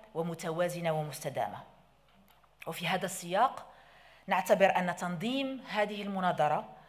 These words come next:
فرصة سانحة لمساهمة الجميع في إبداء الرأي حول رهانات التنمية الجهوية، وكذا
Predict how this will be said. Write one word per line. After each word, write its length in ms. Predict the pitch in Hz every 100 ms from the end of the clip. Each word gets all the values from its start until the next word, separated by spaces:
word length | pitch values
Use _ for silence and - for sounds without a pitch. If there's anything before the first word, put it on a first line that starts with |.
| - - -
فرصة 320 | - 208 208 202
سانحة 600 | 226 233 202 - 160 185 -
لمساهمة 680 | 170 180 175 220 214 190 196 202
الجميع 640 | 180 190 214 247 160 139 - - _ _ -
في 140 | -
إبداء 360 | 190 156 196 165
الرأي 360 | 156 165 240 262 - - -
حول 320 | - 175 175
رهانات 480 | 170 160 170 190 196
التنمية 340 | - 170 170
الجهوية، 500 | 165 156 180 160 175
وكذا 480 | 202 202 208 190 190